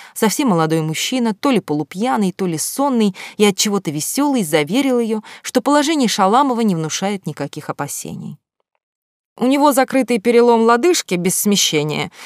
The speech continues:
сотрясение мозга, трещина в ребре, так что легко отделался ваш Шумахер. Месяц-полтора в гипсе поскачет, и всё», беспечно улыбался он, шумно прихлёбывая чай из огромной кружки.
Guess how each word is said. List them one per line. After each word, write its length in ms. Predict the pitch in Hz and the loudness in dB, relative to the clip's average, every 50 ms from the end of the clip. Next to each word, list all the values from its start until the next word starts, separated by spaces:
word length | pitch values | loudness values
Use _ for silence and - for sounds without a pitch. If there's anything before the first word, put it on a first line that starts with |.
| - - - | -20 -18 -8
сотрясение 600 | - 392 381 - - 233 - 226 185 175 156 151 | -6 -4 0 2 2 2 4 2 2 2 2 0
мозга, 560 | 160 165 196 254 302 285 262 330 339 359 359 339 - _ | 2 2 2 2 2 2 2 2 2 2 2 0 -4 _
трещина 580 | - 220 202 175 - - - - 170 156 156 | -2 0 0 0 0 0 -2 -2 -2 -2 -2
в 60 | 147 | -2
ребре, 400 | 156 156 143 143 190 269 320 349 330 - _ - - - - - | -2 -2 -2 0 2 2 2 2 0 -4 _ -20 -20 -20 -8 -2
так 200 | - 247 277 - | 0 0 0 0
что 340 | - - - - 294 294 294 | -2 -4 0 0 2 4 4
легко 460 | 294 294 294 285 262 - - - 294 | 4 4 4 2 2 0 0 0 2
отделался 680 | 349 403 403 370 349 392 403 415 415 415 - - - 311 | 2 2 2 0 0 2 4 4 4 4 2 0 0 2
ваш 260 | 262 220 175 - - - | 2 2 0 -2 -6 -10
Шумахер. 720 | - - - 277 294 254 226 165 - - - - - - _ _ _ _ _ _ _ - | -10 -6 -2 0 0 2 2 0 0 -4 -8 -14 -18 -18 _ _ _ _ _ _ _ -2
Месяц-полтора 720 | 226 262 269 233 - 214 - - 233 220 - 233 233 233 214 | 0 0 0 0 -2 -2 0 0 0 2 2 2 2 2 2
в 60 | 196 | 0
гипсе 320 | 190 226 226 - - - | -2 -4 -4 -2 -4 -2
поскачет, 640 | - - 240 - - - 440 466 - - - - _ _ _ - 494 | 0 0 0 0 0 0 0 0 0 -2 -6 -8 _ _ _ 2 2
и 40 | 453 | 2
всё», 400 | - - - 208 196 202 180 175 _ _ _ _ _ _ _ _ _ _ _ | 2 0 -2 0 0 0 0 -2 _ _ _ _ _ _ _ _ _ _ _
беспечно 560 | - 147 147 - - 151 147 - - - 151 | -14 -12 -12 -8 -6 -6 -6 -4 -6 -6 -6
улыбался 540 | 147 143 147 143 147 147 147 143 - - - - | -4 -4 -4 -4 -2 -2 -2 -4 -6 -10 -10 -4
он, 220 | - 202 220 226 220 - - - - - | -2 0 0 0 -2 -6 -12 -20 -20 -12
шумно 460 | - - - - 208 226 214 185 160 | -10 -6 0 2 4 4 4 4 2
прихлёбывая 720 | - - 151 147 - 165 165 165 156 151 143 143 143 123 - | 0 -4 -6 -4 -2 0 0 0 0 0 -2 -2 -4 -4 -6
чай 320 | - - - 202 214 220 | -6 -2 0 0 0 0
из 240 | - - 165 147 139 | -2 -4 -6 -6 -6
огромной 500 | 135 135 131 143 151 170 165 156 151 143 | -8 -8 -6 -4 -4 -2 -2 -4 -6 -8
кружки. 580 | - - - - - - - - - - - | -10 -14 -18 -16 -16 -16 -18 -18 -18 -20 -20